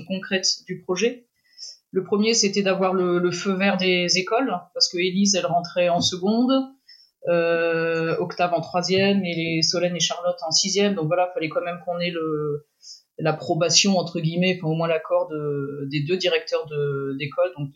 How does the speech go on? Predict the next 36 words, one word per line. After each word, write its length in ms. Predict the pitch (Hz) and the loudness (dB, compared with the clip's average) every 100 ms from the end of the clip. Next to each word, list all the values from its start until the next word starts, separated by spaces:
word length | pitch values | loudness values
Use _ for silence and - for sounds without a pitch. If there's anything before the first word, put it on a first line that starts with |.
| - | -2
non, 180 | 185 | 0
pardon, 240 | 175 190 185 | 2 2 2
Solène 240 | 208 196 | 4 4
et 40 | 196 | 6
Charlotte, 300 | 196 202 196 | 4 4 2
elles 80 | 170 | 0
rentraient 280 | 170 - | -2 0
en, 120 | 175 165 | 0 0
elles 180 | 165 | -2
étaient, 140 | 170 175 | -2 -4
elles 200 | 156 160 | -4 -4
rentraient 260 | 170 175 - | -6 -8 0
en 60 | |
C 160 | 170 180 | 0 0
M 60 | 165 | 0
deux, 120 | 156 | -4
pardon. 220 | 151 147 - | -4 -10 -6
Donc, 340 | 143 143 175 170 | -6 -2 -2 0
fallait 160 | 185 | 0
quand 140 | 185 202 | 2 0
même 180 | 190 196 | 0 -2
qu'on 140 | 180 | -2
ait 80 | 175 | 0
l'approbation 960 | 175 175 - 180 170 - - 180 170 | 0 -2 -4 -2 2 2 2 2 0
des 140 | 160 151 | 0 0
deux 800 | 143 160 156 151 147 143 135 135 | 0 0 2 2 0 0 0 -2
directeurs, 480 | 143 139 135 202 208 | -2 -2 -2 0 0
donc 140 | 156 | 0
directeur 380 | 143 143 - 156 | 0 0 -2 -4
du 120 | 147 | -4
collège-lycée 580 | 143 156 147 151 - - | -2 0 0 4 4 2
et 440 | 165 170 160 143 143 | 0 0 0 -2 -2
la 60 | |
directrice 640 | 143 151 147 147 - 160 147 | -2 -2 -2 -4 -10 -10 -8
du 140 | 143 | -6
primaire. 440 | 135 160 156 202 | -8 -4 -4 -4